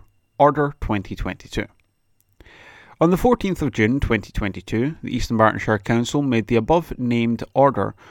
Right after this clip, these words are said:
under Section fourteen brackets one of the Road Traffic Regulation Act nineteen eighty-four, as amended, which makes it unlawful for any person to drive or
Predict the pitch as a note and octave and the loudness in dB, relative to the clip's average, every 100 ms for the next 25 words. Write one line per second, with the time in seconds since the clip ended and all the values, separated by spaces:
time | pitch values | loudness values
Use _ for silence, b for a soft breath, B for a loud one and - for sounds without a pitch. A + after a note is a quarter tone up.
0 | B B C#3+ E3 - C#3 - B2 A2 - | B B -4 -4 -2 -2 -2 -8 -4 0
1 | A2 - A2+ B2 G#2+ G#2 - - A#2+ A#2+ | 0 0 -4 0 0 -2 -10 -2 2 2
2 | A#2+ A2+ A2 G2+ F#2+ G2+ G#2 D3+ D#3 - | 0 -4 -4 -4 -2 -4 0 -2 -2 -4
3 | A#2+ A2+ A#2+ - - G2 B2+ C#3 A2 G#2 | -4 -2 -6 -8 -10 -2 -2 0 -2 -2
4 | - G#2 A2+ A2+ - - - - D#3 D3+ | -4 -8 -2 -2 -4 -14 -12 -4 -2 -2
5 | - G#2+ G#2 G#2 F2+ F2+ - A2+ - - | -4 -6 -6 -8 -8 -10 -4 -2 -2 -6
6 | b b b - G2+ G2+ A#2+ C3 A2 G#2 | b b b -6 -4 0 0 2 0 -2
7 | B B B B B C#3+ C#3+ G3 G#3 - | B B B B B -6 0 -2 0 -2
8 | - F#3 F3 A#2+ A#2 C#3+ C#3 - B2 C#3+ | 2 2 4 2 2 0 -2 -2 0 0
9 | E3 G2+ G2+ - C#3 A2 F#2+ F2+ G2 A2+ | 2 2 2 0 -8 -8 -4 0 0 -2
10 | - b b b b - C#3 D3+ | -8 b b b b 4 6 6